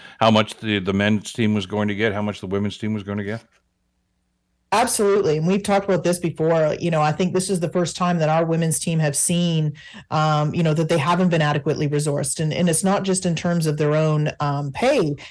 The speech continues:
Speaker 2: It's in terms of support for them as a team, the number of players who can come to camp, how long the camp can be, how they fly, how they're accommodated,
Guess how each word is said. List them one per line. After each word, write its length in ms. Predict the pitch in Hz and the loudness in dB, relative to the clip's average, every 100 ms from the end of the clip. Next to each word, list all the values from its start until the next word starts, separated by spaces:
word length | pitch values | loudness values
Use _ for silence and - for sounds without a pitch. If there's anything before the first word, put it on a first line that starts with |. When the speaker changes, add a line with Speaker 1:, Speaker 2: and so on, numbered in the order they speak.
| - | -6
Speaker 2:
It's 160 | 165 | -2
in 80 | 196 | 0
terms 260 | 185 208 220 | 0 0 0
of 80 | 220 | 0
support 480 | 190 - 165 190 | -2 -2 -2 0
for 100 | - | 0
them 160 | 185 185 | 2 2
as 120 | 175 | 2
a 60 | 165 | 0
team, 400 | - 185 214 151 | 0 0 0 0
the 60 | |
number 220 | 147 160 180 | 0 2 0
of 140 | 175 | 0
players 320 | 175 175 165 | 2 2 0
who 80 | 170 | -2
can 100 | 165 | -2
come 160 | 170 170 | -2 -2
to 80 | |
camp, 460 | 160 - 170 156 135 - - - | -2 -2 0 0 -4 -14 -20 -4
how 160 | 160 175 | 0 2
long 240 | 175 180 | 4 2
the 60 | 170 | 0
camp 340 | - 175 165 | 0 -2 -2
can 160 | 175 160 | -2 -2
be, 320 | 170 160 139 | -2 -2 -4
how 300 | 135 - 180 | -4 0 2
they 180 | 190 185 | 2 0
fly, 560 | 185 170 175 156 117 | 0 2 4 4 2
how 200 | - 160 | 2 2
they're 140 | 180 190 | 2 0
accommodated, 800 | 185 175 180 165 151 139 139 | 0 0 2 2 2 0 -4